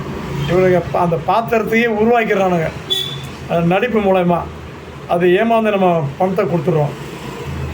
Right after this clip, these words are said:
தயவுசெய்து கேர்ஃபுல்லா இருங்க. இது மாதிரி ஆளுக்கெல்லாம் நீங்க ஒண்ணுமே கொடுக்காதீங்க, எதுவுமே கொடுக்காதீங்க. "ஏ, வேணா இப்ப அந்த ஓரமா ரோட்ல உட்காரு, என்ன, யாரும் அஞ்சு பத்து எடுத்து போடுவாங்க, நீ கலெக்ஷன் மட்டும் போயா, நீ இப்படி கேட்குறதோ அப்படி கேளு"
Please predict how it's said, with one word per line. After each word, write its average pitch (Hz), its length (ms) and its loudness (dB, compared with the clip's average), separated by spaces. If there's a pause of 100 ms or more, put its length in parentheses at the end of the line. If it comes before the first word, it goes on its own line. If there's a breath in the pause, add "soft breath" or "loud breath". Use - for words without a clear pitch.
(420)
தயவுசெய்து 214 640 2 (540)
கேர்ஃபுல்லா 202 340 2
இருங்க. 190 300 2 (580)
இது 175 120 4
மாதிரி 214 260 2
ஆளுக்கெல்லாம் 202 300 2
நீங்க 190 240 0
ஒண்ணுமே 214 240 2
கொடுக்காதீங்க, 196 500 2 (520)
எதுவுமே 202 300 2
கொடுக்காதீங்க. 220 480 2 (560)
"ஏ, - 40 2 (240)
வேணா 233 220 2
இப்ப 226 140 2
அந்த 202 260 2
ஓரமா 233 160 2
ரோட்ல 214 240 2
உட்காரு, 196 440 2 (680)
என்ன, 190 200 2 (400)
யாரும் 214 180 2
அஞ்சு 208 220 0
பத்து 202 180 2
எடுத்து 196 200 2
போடுவாங்க, 208 420 4 (760)
நீ 240 80 2
கலெக்ஷன் 240 400 0
மட்டும் 202 300 2
போயா, 175 220 4 (720)
நீ 190 60 2
இப்படி 226 240 0
கேட்குறதோ 233 220 0
அப்படி 214 300 2
கேளு" 190 220 2